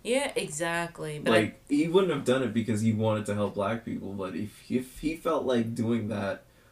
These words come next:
Speaker 2: would have helped his numbers or helped, you know,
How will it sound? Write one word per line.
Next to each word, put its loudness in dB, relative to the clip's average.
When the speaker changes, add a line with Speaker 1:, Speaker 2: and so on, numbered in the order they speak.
Speaker 2:
would 2
have -2
helped -2
his -4
numbers 0
or -6
helped, -4
you 2
know, -2